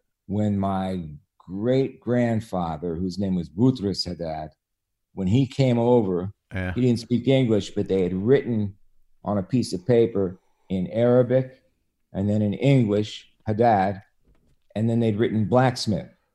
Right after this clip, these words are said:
Speaker 2: Uh-huh.
Speaker 1: underneath it.
Speaker 2: Right.
Speaker 1: And the legend is he gets to Ellis Island and the, and the, the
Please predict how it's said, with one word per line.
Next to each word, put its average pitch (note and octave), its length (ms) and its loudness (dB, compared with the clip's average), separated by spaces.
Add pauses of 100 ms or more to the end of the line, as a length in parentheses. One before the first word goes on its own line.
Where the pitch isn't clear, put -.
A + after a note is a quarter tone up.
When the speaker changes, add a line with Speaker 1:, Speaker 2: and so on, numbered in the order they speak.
(500)
Speaker 2:
Uh-huh. G2+ 180 -2
Speaker 1:
underneath A2+ 400 2
it. - 140 -18
Speaker 2:
Right. A2 480 0 (580)
Speaker 1:
And G#2 240 -2
the A2 40 2
legend B2+ 340 4
is A2+ 100 0
he B2 100 2
gets A#2 220 0
to G2+ 120 0
Ellis A2 320 2
Island A2+ 440 2
and G2+ 160 0
the, F#2+ 180 -2
and F#2+ 220 -2
the, F#2 300 -4 (140)
the F2+ 180 0